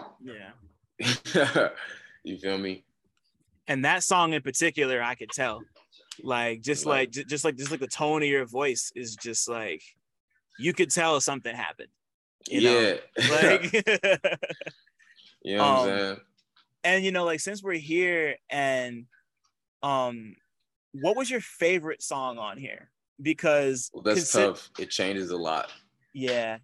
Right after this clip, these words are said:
Speaker 1: 'cause you gave me, 'cause you gave me, you, you gave me one answer when we talked about it last, but I feel like it's kinda changed. So, like,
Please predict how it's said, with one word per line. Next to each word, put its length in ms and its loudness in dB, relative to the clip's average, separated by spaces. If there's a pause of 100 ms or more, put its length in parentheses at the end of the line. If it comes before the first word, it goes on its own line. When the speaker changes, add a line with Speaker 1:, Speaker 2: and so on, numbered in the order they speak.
Speaker 1:
'cause 280 -2
you 180 -2
gave 200 4
me, 160 -2
'cause 220 0
you 80 -2
gave 220 2
me, 340 -8
you, 180 -14
you 140 -8
gave 240 2
me 140 -6
one 280 -6
answer 480 -6 (580)
when 280 0
we 100 -6
talked 320 -2
about 280 -2
it 120 -4
last, 520 -4
but 120 0
I 120 -4
feel 280 -4
like 180 -4
it's 140 -10
kinda 260 -8
changed. 460 -8
So, 300 -6
like, 200 -2